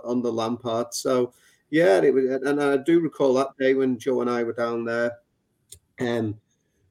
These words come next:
West Ham United were paying their own, um, sort of, um, emotional tributes to David Gold. It's something we touched about on, uh, during the week. Um,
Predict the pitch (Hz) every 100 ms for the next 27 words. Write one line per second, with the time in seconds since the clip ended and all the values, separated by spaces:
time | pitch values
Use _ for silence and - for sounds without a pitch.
0 | _ _ - _ - 156 160 147 139 196
1 | 214 175 170 147 131 127 156 202 196 175
2 | 147 117 110 110 - _ _ _ _ -
3 | 147 - 135 113 120 117 110 113 120 131
4 | 131 - 131 110 - 117 117 127 - 131
5 | 131 131 127 113 139 156 143 131 135 131
6 | 117 - 135 - 120 - - 127 131 120
7 | 117 117 113 107 123 110 107 110 135 120
8 | - 120 113 107 95